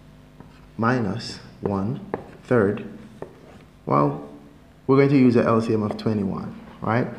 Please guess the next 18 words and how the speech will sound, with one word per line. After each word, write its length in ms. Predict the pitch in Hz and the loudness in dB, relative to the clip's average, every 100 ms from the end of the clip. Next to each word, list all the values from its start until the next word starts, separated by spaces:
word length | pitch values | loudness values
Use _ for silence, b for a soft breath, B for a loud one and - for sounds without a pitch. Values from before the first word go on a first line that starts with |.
| - 131 | -12 -10
The 100 | 110 | -8
seven 380 | - 113 113 | -2 0 2
and 120 | 110 107 | 0 -2
the 60 | |
three 200 | 104 107 | -2 -4
could 180 | - - | -4 -2
go 80 | 107 | 0
into 240 | 101 - | 0 -2
that. 260 | - 85 - B B B | -6 -6 -12 B B B
So 140 | 107 | -2
the 80 | 101 | 0
seven 300 | 110 107 110 | 2 2 2
to 100 | 113 | 0
the 80 | 107 | -2
twenty-one 480 | - 110 104 98 98 | 0 0 0 0 -2
is 140 | 95 | -6
three 240 | - 107 107 | -4 -4 -2
times. 480 | 104 110 117 - | -2 -4 -6 -8